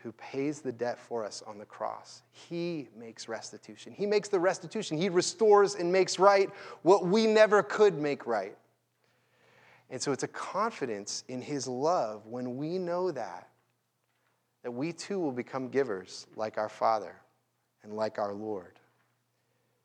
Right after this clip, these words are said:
And so how should this world be?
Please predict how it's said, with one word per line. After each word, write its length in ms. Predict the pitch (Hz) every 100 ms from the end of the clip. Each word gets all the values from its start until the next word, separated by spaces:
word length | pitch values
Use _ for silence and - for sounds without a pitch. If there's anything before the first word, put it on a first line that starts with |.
| _ _ _ _ _
And 120 | 123 117
so 180 | 147
how 380 | 135 - 165 208
should 240 | - 185 156
this 180 | 160
world 400 | 135 139 147 135
be? 320 | 117 120 139